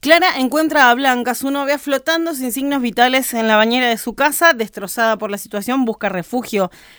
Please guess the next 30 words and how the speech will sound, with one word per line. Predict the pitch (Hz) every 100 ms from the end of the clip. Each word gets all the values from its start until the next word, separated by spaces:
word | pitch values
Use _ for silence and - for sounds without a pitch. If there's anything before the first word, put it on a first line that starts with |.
| -
en | 190
los | 180
recuerdos | 180 220 226
de | 202
Blanca, | 220 233 226 214 220
mientras | 226 247 285 277
la | 254
misma | 262 285 294
se | 262
encuentra | 220 240 254 247 247 -
hospitalizada | - 202 214 208 240 240 262 - - - -
en | 220
estado | 220 233
de | 220 180
coma. | 190 190 214
De | 262
a | 277
poco, | 359 285
Clara | 269 302 262
empieza | 262 285 262 262
a |
descubrir | 247 - 233 226 240
a | -
una | 208 226 220
Blanca | 220 233 247
que | - 208 254
desconocía. | 190 - 170 156 - 160 135 - _ - _
Desde | 175 214
ese | 269 302
momento | 285 320 294 247 247